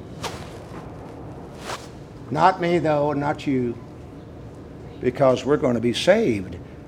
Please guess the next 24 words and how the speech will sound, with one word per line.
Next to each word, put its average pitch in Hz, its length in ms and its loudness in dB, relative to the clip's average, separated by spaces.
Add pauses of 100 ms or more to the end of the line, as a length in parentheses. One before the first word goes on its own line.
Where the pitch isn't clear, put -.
(180)
from 127 180 6
the 113 100 2
wrath 113 320 2
of 98 140 -6
God. 101 380 0 (1000)
We're 170 140 8
gonna 135 220 8
get 131 160 8
out 175 200 12
of 135 60 10
a 110 40 2
situation 120 640 4
like 110 260 0
this. 127 220 4 (200)
Heard 196 180 6
an 156 140 10
illustration. 139 840 8 (1200)
Said 190 240 12
an 170 140 10
atheist 147 720 10
had 147 180 12
a 143 40 4
Christian 139 460 8
friend, 127 500 8